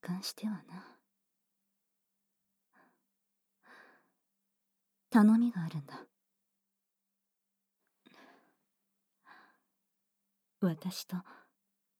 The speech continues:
最後に、セックスしてほしい。明日からの戦いで、私は死ぬだろう。なんとか生き残ったところで、敵国の捕虜。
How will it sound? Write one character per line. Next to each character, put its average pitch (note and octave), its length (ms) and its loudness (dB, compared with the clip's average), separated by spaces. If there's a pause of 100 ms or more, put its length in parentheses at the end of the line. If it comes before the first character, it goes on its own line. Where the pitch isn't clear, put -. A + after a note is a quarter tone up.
(300)
最 A#3+ 340 0
後 G3+ 100 0
に、 D#3 220 -4 (600)
セ - 200 0
ッ C4+ 100 0
ク - 100 -8
ス - 140 -6
し - 140 -6
て F3 100 -10
ほ - 140 -12
し D#3 200 -8
い。 - 120 -16 (1800)
明 F#3+ 100 6
日 - 140 -2
か G#3 120 -2
ら G#3 100 2
の D3 100 -6
戦 - 440 -14
い D#3+ 40 -14
で、 - 180 -18 (640)
私 F#3+ 420 0
は G#3 100 -2
死 - 200 -2
ぬ G3+ 100 2
だ G#3+ 120 -6
ろ - 80 -12 (1600)
う。 G3+ 40 6
な G3+ 140 8
ん G#3 60 4
と G#3 100 -2
か E3+ 140 -8
生 D3+ 100 -10
き F3 140 -8
残 F#3 220 -6
っ - 20 -10
た - 180 -12
と D3+ 140 -16
こ - 140 -16
ろ F3+ 100 -10
で、 - 80 -14 (760)
敵 - 300 -14
国 F3 320 -8
の F3 60 -12
捕 - 260 -16
虜。 G#3 100 -16